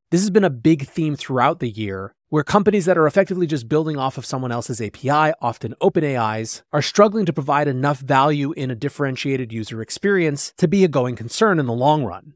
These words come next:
In a world where the big tech platforms and the big software companies are all integrating their A I natively, just having a different interface is an insufficient way to differentiate for a startup.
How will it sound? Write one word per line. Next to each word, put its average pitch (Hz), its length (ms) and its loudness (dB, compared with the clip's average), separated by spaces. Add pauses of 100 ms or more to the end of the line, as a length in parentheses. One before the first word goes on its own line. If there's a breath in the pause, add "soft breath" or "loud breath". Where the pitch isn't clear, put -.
(100)
In 143 80 0
a 151 60 4
world 170 260 8
where 151 120 2
the 135 80 2
big 139 280 -4
tech - 320 -4
platforms 147 640 -2
and 120 100 -8
the 107 40 -10
big 117 160 -6
software 151 420 -2
companies 123 500 -4
are 120 160 -8
all 131 320 -2
integrating 139 480 2
their 147 300 4
A 131 100 -2
I 110 160 -2
natively, 113 640 -2 (100)
just 156 300 2
having 147 240 0
a 135 40 -6
different 120 300 -8
interface 147 680 -2
is 143 140 -2
an 160 180 -2
insufficient 156 600 -2
way 117 140 -8
to 101 80 -12
differentiate 120 640 -6
for 101 140 -10
a 90 80 -10
startup. 120 440 0